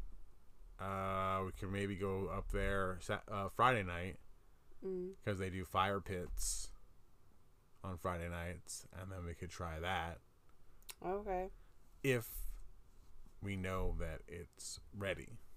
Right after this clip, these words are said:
Speaker 2: Okay.
Speaker 1: Not driving up there if we don't know that it's ready,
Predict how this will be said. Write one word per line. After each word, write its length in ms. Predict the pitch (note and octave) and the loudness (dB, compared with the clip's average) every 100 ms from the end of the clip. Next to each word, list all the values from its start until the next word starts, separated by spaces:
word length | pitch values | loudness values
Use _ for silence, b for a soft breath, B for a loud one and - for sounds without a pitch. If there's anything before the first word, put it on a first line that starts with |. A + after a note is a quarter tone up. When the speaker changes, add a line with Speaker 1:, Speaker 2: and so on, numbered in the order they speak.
| - E4+ | -6 -4
Speaker 2:
Okay. 280 | - A#3+ - | 0 0 2
Speaker 1:
Not 220 | B2+ A#2+ | 2 4
driving 360 | A2+ A#2 G#2 G2 | 6 6 6 2
up 160 | F#2+ - | 0 0
there 320 | F#2 F2 - - b b b b b - | 0 0 -2 -6 b b b b b 2
if 160 | C3+ - | 4 8
we 60 | C3 | 12
don't 220 | E3+ C3 | 12 12
know 160 | G#2+ | 4
that 100 | G2 | 2
it's 160 | F#2 - | 0 0
ready, 300 | F2+ D#2+ | -2 -2